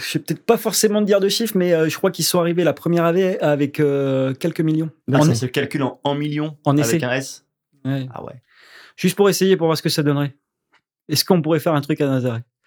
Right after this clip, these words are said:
Speaker 1: Donc la première saison, là, les, euh, la, le premier hiver, ils sont, ils sont arrivés avec ça et puis ils ont pris, euh,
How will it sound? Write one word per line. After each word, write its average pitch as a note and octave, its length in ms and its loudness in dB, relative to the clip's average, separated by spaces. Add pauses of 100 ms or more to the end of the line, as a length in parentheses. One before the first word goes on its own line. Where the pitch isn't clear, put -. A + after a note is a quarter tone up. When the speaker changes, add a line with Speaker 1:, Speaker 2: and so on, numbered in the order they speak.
(560)
Speaker 1:
Donc B2 120 0
la C3+ 60 0
première D3+ 300 2
saison, E3 260 0
là, E3+ 120 2
les, C#3 140 2
euh, C3 200 4
la, C#3 120 2
le C#3+ 160 2
premier C#3+ 320 0
hiver, E3 220 2
ils D#3 60 -2
sont, D3 180 -2
ils C#3 100 0
sont D3 140 -2
arrivés C3+ 220 0
avec C3+ 180 0
ça E3 220 0
et D#3+ 80 -2
puis - 180 -6
ils B2+ 100 -2
ont B2+ 80 0
pris, E3 300 -4
euh, A#2+ 200 -6